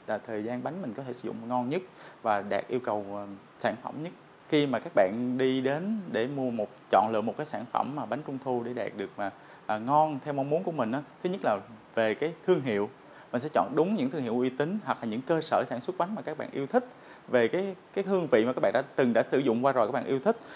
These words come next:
Và đặc biệt là khi các bạn chọn bánh á, thì các bạn phải lưu ý một điều là mình sẽ nhìn vào tổng thể khách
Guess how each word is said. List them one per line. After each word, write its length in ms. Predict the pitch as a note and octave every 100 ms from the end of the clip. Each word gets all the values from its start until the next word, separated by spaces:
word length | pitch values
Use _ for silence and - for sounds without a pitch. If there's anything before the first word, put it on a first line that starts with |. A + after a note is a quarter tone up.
| - -
Và 220 | B2+ A#2+ A2+
đặc 240 | - A#2+ C#3
biệt 200 | B2 B2+
là 80 |
khi 180 | B2 E3
các 100 | F3+
bạn 140 | A#2 A#2
chọn 200 | - - A#2+
bánh 160 | D#3
á, 140 | A3 C4+ - - -
thì 60 |
các 140 | B2 E3
bạn 120 | A2
phải 120 | C#3
lưu 140 | D3+
ý 120 | - E3+
một 120 | G3+
điều 160 | B2 A#2
là 100 | A2+ B2
mình 200 | B2 A2
sẽ 100 | G#2
nhìn 240 | C#3 C#3 G#2+
vào 180 | G#2 G2+ -
tổng 140 | - B2+
thể 120 | -
khách 140 | B2